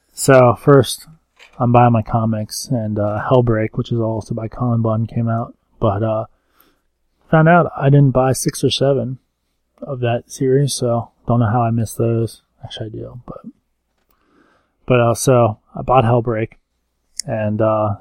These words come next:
it wasn't in my pool file yet, which surprised me. Which I think it's 'cause I bought one through five to read to see if I'd like it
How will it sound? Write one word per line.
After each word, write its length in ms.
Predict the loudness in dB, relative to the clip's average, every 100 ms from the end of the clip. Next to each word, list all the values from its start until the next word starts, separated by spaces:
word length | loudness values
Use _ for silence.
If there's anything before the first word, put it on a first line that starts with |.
| -8 2
it 60 |
wasn't 380 | 4 4 2 -2
in 120 | -2
my 220 | 0 -2 -6 _
pool 240 | -2 0 0
file 340 | 0 0 2
yet, 220 | 2 0 -4 _ _ _
which 180 | -20 -18
surprised 460 | -6 -2 -2 -2
me. 220 | -2 -2 _ _ _ _ _ _ _ _ _
Which 100 | -4
I 60 |
think 140 | 0 0
it's 100 | 0
'cause 140 | 0
I 40 | 2
bought 180 | 2 2
one 200 | 0 0
through 140 | -2
five 300 | -2 -2 0
to 80 | -2
read 220 | -4 -4
to 60 | -8
see 160 | -8
if 80 | -8
I'd 120 | -6 -6
like 220 | -8 -6
it 180 | -8